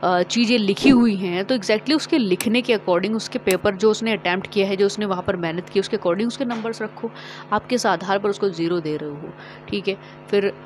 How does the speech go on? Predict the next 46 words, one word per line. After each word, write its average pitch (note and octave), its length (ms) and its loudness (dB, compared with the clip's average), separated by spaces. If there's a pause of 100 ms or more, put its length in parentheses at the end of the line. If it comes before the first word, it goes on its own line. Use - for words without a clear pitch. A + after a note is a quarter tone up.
(560)
रीचेकिंग G3 640 0
में F#3+ 80 2
अगर F3+ 400 0
student F3+ 460 0
वहाँ F3 300 -2
पर F3+ 140 0
अपनी E3+ 220 -4
copy E3+ 320 -2
के F3+ 140 -4
लिए, E3+ 120 0
रीचेकिंग F#3 480 -2
के G3+ 100 -4
लिए F#3 80 2
apply F3 260 0
करता E3+ 320 -2
है F3 160 -6
तो G3+ 120 -4
वहाँ G3+ 140 -4
पर G#3 140 -4
fees A3+ 580 -4 (100)
इतनी G#3+ 320 -6
ज़्यादा F#3 320 -2
महंगी F3+ 320 -2
है F#3 60 2
कि G3+ 140 -6
हर G#3+ 260 0
एक F#3 200 -6
student F#3 340 -6
afford F3 300 -2
नहीं F3 160 -6
कर F3+ 100 -4
सकता। E3+ 320 -10 (640)
आप G#3+ 240 2
मान G3 200 2
सकते B3 240 -6
हो A#3 140 -8
तीन A3+ 220 0 (100)
हज़ार F#3+ 340 2
रुपये G#3 220 -2
सिर्फ G#3 260 -6
रीचेकिंग G3 600 -2
के F#3 120 -2
लिए, D#3+ 120 -4
तीन G3+ 300 -4 (120)
हज़ार। E3+ 500 -2 (500)
बहुत F3 380 -2